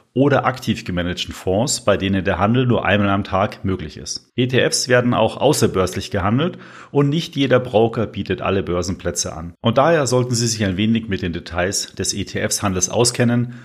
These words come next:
um bei der Ordererteilung letztendlich keine Fehler zu machen. Und genau diese Themen werde ich heute mit Ihnen besprechen. Doch bevor wir jetzt gleich in das Thema einsteigen, möchte ich Ihnen den Sponsor der heutigen Folge vorstellen.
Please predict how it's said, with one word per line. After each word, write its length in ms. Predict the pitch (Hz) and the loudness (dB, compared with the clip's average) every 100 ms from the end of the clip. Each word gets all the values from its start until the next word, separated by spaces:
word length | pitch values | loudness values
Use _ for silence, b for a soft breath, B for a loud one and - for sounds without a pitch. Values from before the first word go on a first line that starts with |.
| B B | B B
um 120 | - 151 | -2 2
bei 140 | 120 | 2
der 140 | 101 | 2
Ordererteilung 800 | - 110 107 104 - 107 101 98 | 2 2 2 0 0 0 0 -2
letztendlich 480 | 92 107 - 101 87 | -2 -2 -2 -2 -4
keine 220 | - 87 | -4 -4
Fehler 280 | 82 110 113 | -2 0 0
zu 160 | 113 104 | 0 -2
machen. 380 | 101 92 107 104 B B B B | -2 -2 -4 -6 B B B B
Und 140 | 85 | -8
genau 380 | - 82 95 123 | -4 0 4 4
diese 260 | 110 95 101 | 4 2 0
Themen 380 | 101 98 98 95 B - | 0 0 0 -4 B -2
werde 180 | 95 87 | 0 0
ich 160 | 87 | -2
heute 320 | 95 92 92 90 | -2 0 -2 -4
mit 220 | 90 90 | -6 -6
Ihnen 260 | 85 85 | -6 -6
besprechen. 520 | 92 92 - - - - _ - | -4 -6 -8 -12 -14 -20 _ 0
Doch 160 | 127 | 2
bevor 320 | - - 180 | 2 2 4
wir 60 | 160 | 4
jetzt 140 | 143 | 2
gleich 200 | 131 131 | 2 2
in 80 | 120 | 4
das 140 | 110 - | 0 2
Thema 260 | 113 101 | 2 2
einsteigen, 640 | 90 117 - 107 104 110 110 - | 2 0 2 2 2 -2 -6 -8
möchte 280 | 101 104 - | -4 -4 -4
ich 100 | 95 | -4
Ihnen 240 | 104 92 | -4 -2
den 180 | 87 82 | -2 -4
Sponsor 720 | - - 104 104 98 98 95 - | -2 2 2 4 4 4 2 -4
der 160 | 92 82 | -2 2
heutigen 380 | 101 92 85 87 | 0 0 -4 -4
Folge 420 | - 87 92 90 | -4 -2 -2 -4
vorstellen. 640 | - - 85 - 80 80 | -8 -6 -4 -6 -10 -16